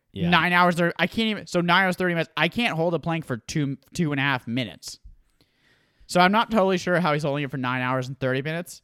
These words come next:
Speaker 1: They're both pretty, pretty ridiculous.
Speaker 2: I don't know what
Speaker 1: It just makes you think of how much of a, of, of a bitch you are, you know?
Speaker 2: Totally.
Speaker 1: Like, I couldn't even work out this morning. My pea brain was so bad, I was like, "Yeah, I'm not gonna work out this
Speaker 2: What's
Speaker 1: morning."
Speaker 2: pea brain? Explain to the people.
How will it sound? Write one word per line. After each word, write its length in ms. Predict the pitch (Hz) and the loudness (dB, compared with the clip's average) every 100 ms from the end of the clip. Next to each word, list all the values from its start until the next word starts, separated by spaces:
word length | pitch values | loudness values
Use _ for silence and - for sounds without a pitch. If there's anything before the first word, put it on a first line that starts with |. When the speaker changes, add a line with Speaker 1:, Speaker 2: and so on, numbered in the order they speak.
| _ - | _ -14
Speaker 1:
They're 140 | 156 | -8
both 420 | 139 151 139 - | 2 4 2 0
pretty, 300 | 131 107 92 - _ _ _ - | -6 -4 -8 -12 _ _ _ -2
pretty 240 | 165 107 | 0 0
ridiculous. 920 | 95 104 - 101 - 82 67 - - _ _ _ - | -4 -8 -8 -10 -10 -14 -14 -14 -16 _ _ _ -6
Speaker 2:
I 80 | 147 | -2
don't 140 | 170 | -2
know 160 | 156 147 | -2 -2
what 280 | 131 131 - _ _ - | -2 -4 -6 _ _ -8
Speaker 1:
It 80 | 151 | -6
just 120 | 156 | -2
makes 180 | 196 190 | -2 0
you 60 | |
think 140 | 175 160 | -2 -2
of 60 | |
how 220 | 131 147 139 | -4 -4 -2
much 160 | 131 | -4
of 80 | 107 | -8
a, 140 | 110 - - | -12 -12 -8
of, 200 | 131 - _ | -8 -8 _
of 180 | 143 123 | -10 -10
a 60 | 104 | -6
bitch 260 | 147 135 104 | -6 -6 -8
you 120 | 80 | -14
are, 180 | 67 - _ _ - | -16 -20 _ _ -10
you 140 | 139 | -6
know? 220 | 131 123 - _ _ - | -6 -8 -12 _ _ 0
Speaker 2:
Totally. 500 | 175 151 117 95 92 | 2 2 -2 -10 -6
Speaker 1:
Like, 120 | 170 | -2
I 80 | 185 | 0
couldn't 220 | - 220 | 2 0
even 180 | 208 175 | 0 0
work 180 | 143 143 | 0 0
out 120 | 143 | 0
this 100 | - | 0
morning. 140 | 135 | -2
My 100 | 165 | 0
pea 160 | 175 180 | 0 -2
brain 180 | 170 156 | 0 0
was 100 | 135 | 0
so 80 | 139 | 0
bad, 100 | 131 | 0
I 60 | |
was 80 | 127 | -2
like, 80 | 143 | -4
"Yeah, 80 | 170 | -4
I'm 80 | 156 | -4
not 140 | 123 | -6
gonna 120 | 123 | -6
work 140 | 107 - | -8 -10
out 120 | 107 | -6
this 80 | 131 | 0
Speaker 2:
What's 140 | 165 | 0
Speaker 1:
morning." 120 | - 151 | 0 0
Speaker 2:
pea 40 | |
brain? 200 | 135 117 | 0 -2
Explain 280 | 117 135 113 | -4 -4 -4
to 40 | |
the 60 | 110 | -4
people. 280 | 110 92 | -6 -8